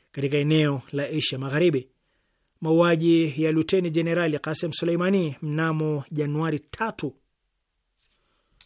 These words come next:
mwaka elfu mbili na ishirini,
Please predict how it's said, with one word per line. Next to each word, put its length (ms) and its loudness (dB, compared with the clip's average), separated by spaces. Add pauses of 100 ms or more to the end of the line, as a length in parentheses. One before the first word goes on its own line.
(1300)
mwaka 320 0
elfu 200 -2
mbili 180 2
na 80 0
ishirini, 520 4